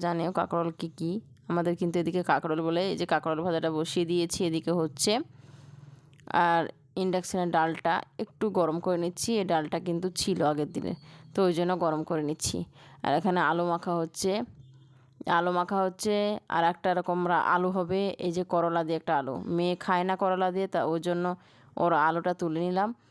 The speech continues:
আর এখানে বরকে, আহ, মা-, মাখা করে দিতে হবে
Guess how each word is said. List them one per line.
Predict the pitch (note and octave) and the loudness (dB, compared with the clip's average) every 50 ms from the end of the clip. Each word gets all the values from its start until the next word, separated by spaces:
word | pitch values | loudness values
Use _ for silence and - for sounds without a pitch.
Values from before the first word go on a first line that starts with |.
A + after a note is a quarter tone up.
| _ - _ _ - - | _ -20 _ _ -2 0
আর | E3+ E3+ D#3+ | 0 0 0
এখানে | - G3 F3+ F3+ F3 E3+ | 0 0 0 0 2 2
বরকে, | E3 D#3 D#3+ - - F3+ F#3 | 0 0 0 -2 -2 -2 -2
আহ, | G3 G#3 - - _ _ _ - - - - E3+ E3 E3 E3 E3 E3 E3+ E3 | -2 -4 -8 -12 _ _ _ -10 -6 -2 0 0 2 2 2 0 0 0 0
মা-, | E3+ - - - E3+ | 0 0 0 0 -2
মাখা | D#3+ E3+ F#3 F3 F#3 | 0 0 -2 -2 -2
করে | F#3 F#3 F#3 F#3 | 0 0 0 0
দিতে | F3+ G3 F#3+ | 0 0 -2
হবে | F#3+ F#3 G3+ | -2 -2 -2